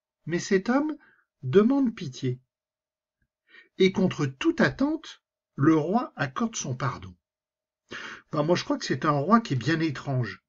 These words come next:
si on y réfléchit. Il est prêt à perdre une énorme somme d'argent. Et si tu fais attention,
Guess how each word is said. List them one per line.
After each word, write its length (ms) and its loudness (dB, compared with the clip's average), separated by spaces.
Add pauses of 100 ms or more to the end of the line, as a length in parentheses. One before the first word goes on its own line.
si 200 -14
on 80 0
y 100 2
réfléchit. 580 -6 (600)
Il 160 0
est 80 8
prêt 340 0
à 120 0
perdre 360 0
une 260 4
énorme 640 4
somme 380 0
d'argent. 460 -4 (1700)
Et 60 -4
si 200 -4
tu 120 -4
fais 160 -4
attention, 640 -4